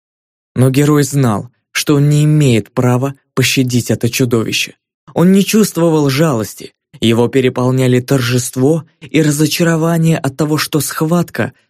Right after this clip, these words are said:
так скоро кончилась и победа далась без особого труда.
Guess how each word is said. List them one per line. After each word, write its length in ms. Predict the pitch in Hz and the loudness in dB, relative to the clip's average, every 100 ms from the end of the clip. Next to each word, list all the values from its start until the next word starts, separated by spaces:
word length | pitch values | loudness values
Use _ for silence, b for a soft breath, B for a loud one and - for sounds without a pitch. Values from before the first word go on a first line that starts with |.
| - | -4
так 180 | 190 - | -4 -2
скоро 400 | - - 202 190 | -4 0 0 0
кончилась 680 | - 190 135 - 107 104 - | 0 0 0 -2 -4 -4 -2
и 80 | 131 | -2
победа 500 | 123 117 127 139 151 | 0 0 0 0 0
далась 400 | 143 139 143 - | 0 -2 -2 -4
без 280 | 135 147 143 | -2 0 0
особого 560 | 127 - 110 110 107 | -2 -2 -4 -2 -2
труда. 440 | 110 120 117 107 | -2 -2 -2 -4